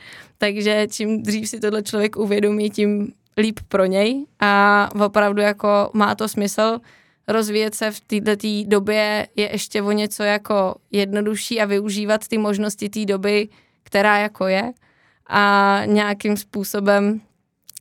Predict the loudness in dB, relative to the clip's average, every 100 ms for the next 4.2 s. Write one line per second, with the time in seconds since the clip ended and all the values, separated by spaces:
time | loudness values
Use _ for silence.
0 | -16 -14 -2 0 0 0 -2 -4 -2 -2
1 | -2 -4 0 0 -2 -6 -4 -2 0 0
2 | 2 0 -2 -4 -2 -2 -2 -2 -4 -2
3 | 0 -2 -2 -2 -4 -4 -4 -2 -4 -6
4 | -14